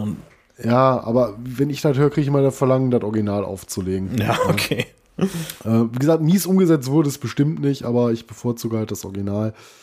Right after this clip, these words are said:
Speaker 2: Ähm, die Merseburger Zaubersprüche gefallen mir klanglich total gut und wäre für mich, äh, neben den beiden Songs Herr Manneling und, äh, äh, Spielmannsflug auch mein Anspieltipp.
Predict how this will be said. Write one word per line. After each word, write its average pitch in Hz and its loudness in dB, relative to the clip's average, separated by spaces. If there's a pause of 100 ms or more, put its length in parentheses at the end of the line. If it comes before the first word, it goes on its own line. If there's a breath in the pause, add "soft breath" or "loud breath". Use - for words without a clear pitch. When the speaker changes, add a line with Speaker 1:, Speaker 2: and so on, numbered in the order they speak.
(320 loud breath)
Speaker 2:
Ähm, 143 0
die 139 -4
Merseburger 160 2
Zaubersprüche 185 0
gefallen 147 0
mir 143 0
klanglich 170 -2
total 127 0
gut 147 -10 (360)
und 123 -4
wäre 151 2
für 143 -4
mich, 139 -4
äh, 135 0
neben 131 -2
den 127 0
beiden 123 2
Songs 127 -4
Herr 123 0
Manneling 123 0
und, 110 -4
äh, 110 -2
äh, 110 -4
Spielmannsflug 131 -4
auch 107 -6
mein 104 -4
Anspieltipp. 208 -8